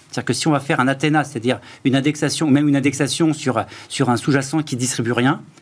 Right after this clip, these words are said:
ou très peu de di-, euh, de, très peu de, de dividendes, ben, en fait,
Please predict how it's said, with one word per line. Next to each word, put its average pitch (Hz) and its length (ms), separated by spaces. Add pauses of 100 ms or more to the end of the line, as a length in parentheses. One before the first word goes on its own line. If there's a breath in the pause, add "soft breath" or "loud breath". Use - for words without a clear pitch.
(640 soft breath)
ou 131 80
très 165 220
peu 156 180
de 131 100
di-, 131 220
euh, 127 220
de, 151 160
très 147 200
peu 147 140
de, 127 160
de 117 80
dividendes, 131 500 (180 loud breath)
ben, 123 120
en 110 60
fait, 147 300